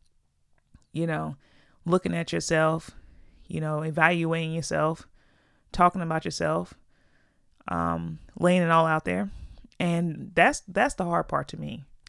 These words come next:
See, now when I go, like, I've pretty much done a lot of the hard part. So, you know, sometimes it's just me clearing my thoughts or, you know, f-, trying to figure some stuff out. But for the most part, like, you know,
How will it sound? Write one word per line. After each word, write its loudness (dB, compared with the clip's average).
See, 0
now 4
when 6
I 2
go, 4
like, 2
I've 2
pretty 4
much 0
done 0
a 0
lot 4
of -2
the -4
hard 0
part. -2
So, 6
you -6
know, 0
sometimes -2
it's -6
just -4
me -4
clearing 0
my 0
thoughts -2
or, -2
you -8
know, -6
f-, -16
trying -2
to -2
figure 0
some -6
stuff 0
out. 2
But 4
for 2
the 0
most -2
part, 2
like, -4
you -4
know, -2